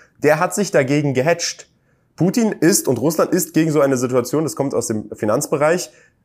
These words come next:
abgesichert. Der hat damit gerechnet und hat damit wahrscheinlich auch schon geplant. Deutschland nicht. Amerika ist das zugunsten. Also wer ist der Verlierer hier? Die Ukraine hat rein gar nichts davon.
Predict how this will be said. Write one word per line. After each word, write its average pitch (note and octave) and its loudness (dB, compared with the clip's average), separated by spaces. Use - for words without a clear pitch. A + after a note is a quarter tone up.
abgesichert. A#2 0
Der A2+ 4
hat B2 0
damit B2 0
gerechnet F3+ 0
und E3 0
hat D#3 2
damit D3+ 2
wahrscheinlich D#3 2
auch D3+ 0
schon D#3 0
geplant. C#3+ 0
Deutschland A3 4
nicht. - 0
Amerika D#3+ 4
ist F#3 0
das F#3+ 0
zugunsten. G3+ 0
Also C#3+ 2
wer G#3+ 6
ist G3+ 0
der F3+ 4
Verlierer F#3 0
hier? A#2 0
Die F3+ -2
Ukraine E3+ 2
hat F#3 0
rein F#3+ 2
gar G#3 2
nichts A#3+ 0
davon. G#2 0